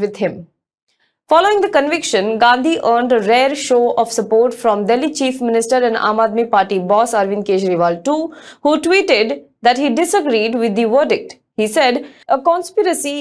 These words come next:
is being hatched to eliminate non-B J P leaders and parties by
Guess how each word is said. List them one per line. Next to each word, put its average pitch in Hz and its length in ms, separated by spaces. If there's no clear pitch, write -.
is 226 220
being 302 240
hatched 240 320
to - 160
eliminate 226 560
non-B 254 400
J 254 100
P 254 140
leaders 233 420
and 196 160
parties 269 480
by 226 60